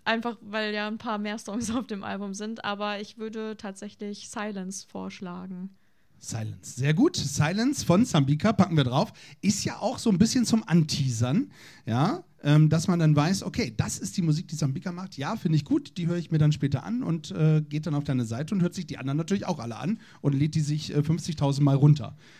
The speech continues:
Speaker 2: damit's auch was bringt, finanziell in der Tasche. So,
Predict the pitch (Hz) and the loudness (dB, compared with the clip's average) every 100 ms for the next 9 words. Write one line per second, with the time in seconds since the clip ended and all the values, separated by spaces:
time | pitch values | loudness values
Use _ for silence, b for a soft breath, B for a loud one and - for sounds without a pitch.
0 | B - 117 135 - 120 117 - 175 156 | B -4 -2 -2 -4 -2 -2 4 6 6
1 | - - - 117 110 110 120 113 113 110 | 0 -10 -6 -4 -2 -2 -4 -4 -6 -6
2 | - 110 107 - B B B 113 127 98 | -6 -8 -10 -14 B B B -2 -2 -2